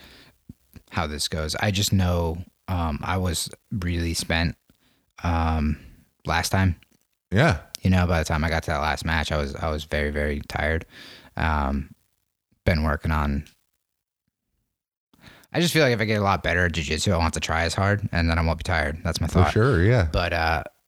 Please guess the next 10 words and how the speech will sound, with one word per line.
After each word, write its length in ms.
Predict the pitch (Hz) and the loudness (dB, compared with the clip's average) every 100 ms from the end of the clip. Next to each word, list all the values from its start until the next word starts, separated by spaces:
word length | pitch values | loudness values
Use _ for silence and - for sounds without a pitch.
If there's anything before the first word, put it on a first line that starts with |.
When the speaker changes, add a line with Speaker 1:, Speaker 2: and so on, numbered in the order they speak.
| _ _ _ _ _ _ _ | _ _ _ _ _ _ _
Speaker 1:
you 100 | 131 | 2
know, 180 | 113 92 92 | 4 2 0
I 120 | 101 | 0
just, 240 | 90 - _ _ _ - _ _ _ _ _ _ _ _ _ | 0 -2 _ _ _ -20 _ _ _ _ _ _ _ _ _
I 60 | 127 | 2
wanna 280 | 120 113 110 | 4 4 4
focus 300 | 110 92 98 | 2 4 2
on 120 | 87 | 2
gi 160 | 82 | 0
competition, 600 | 95 92 - 92 101 95 | 0 0 2 2 4 4